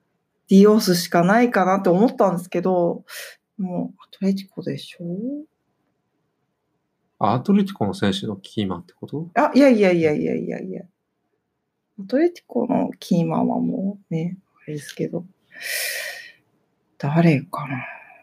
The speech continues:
Speaker 2: あ、<laughs> まだ、まだ考え、考え終わってなかった。
Speaker 1: <laughs> もう、もう、神以外いなくて。
Speaker 2: あー、そうっす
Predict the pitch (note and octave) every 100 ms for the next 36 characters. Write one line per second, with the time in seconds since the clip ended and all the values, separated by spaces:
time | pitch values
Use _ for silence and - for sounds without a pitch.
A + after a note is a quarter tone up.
0 | _ - - - - _ _ _ _ _
1 | - _ _ _ - A2 - - _ -
2 | - - - A2 F#2+ F2 G#2+ A2+ A#2+ A2+
3 | G#2+ - - C#4 - - - - A#3+ E4+
4 | A#3 C#4+ - - - F#3+ C#4 C4+ - B3
5 | - B3 - C#5+ - - - D4 B3 A#3+
6 | A3+ A3 - - - A#3 G#3 G3+ G3+ G3
7 | - _ - F#4 G4+ B3+ G#3 G3 F#3 F3+
8 | F3+ E3+ - - G3 A3 D#4+ - - D#3+
9 | C#3 - _ _ _ _ _ _ _ _
10 | F2+ F3 F2 F2 - - F#2 F2+ -